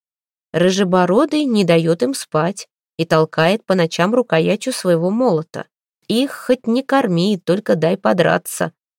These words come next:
со смехом крикнул племянник Халькеля, Аслак Облако,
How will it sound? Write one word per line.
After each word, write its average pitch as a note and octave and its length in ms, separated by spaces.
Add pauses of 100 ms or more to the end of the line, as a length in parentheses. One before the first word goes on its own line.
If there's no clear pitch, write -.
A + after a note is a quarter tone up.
(180)
со - 240
смехом E3+ 480
крикнул F#3 400
племянник F3 640
Халькеля, F3 600 (320)
Аслак G3+ 520
Облако, D3+ 560